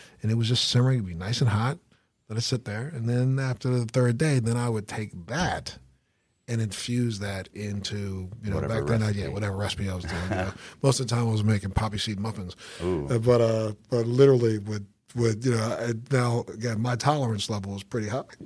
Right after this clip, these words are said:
Speaker 1: Excuse me, 'cause I was using mostly, you know, even when I wanted to have a, a fun experience,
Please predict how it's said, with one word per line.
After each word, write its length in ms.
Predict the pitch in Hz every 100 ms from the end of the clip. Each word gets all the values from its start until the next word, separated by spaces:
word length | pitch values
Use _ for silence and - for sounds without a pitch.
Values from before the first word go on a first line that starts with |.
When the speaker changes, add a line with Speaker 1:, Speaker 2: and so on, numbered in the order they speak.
| - _ _
Speaker 1:
Excuse 260 | - - 175
me, 120 | 135
'cause 160 | 127 131
I 80 | 135
was 200 | 127 120
using 260 | 127 123 117
mostly, 340 | 135 113 107 - _ _ _ _ _ _ _ _ _ _ _ _ - - - - - - - - _
you 80 | 202
know, 340 | 151 135 139 -
even 320 | 180 165 151
when 160 | 147 139
I 100 | 135
wanted 300 | 135 135 120
to 60 |
have 180 | 120 117
a, 180 | 117 110
a 100 | 113
fun 240 | - 139 123
experience, 680 | - 185 196 120 104 101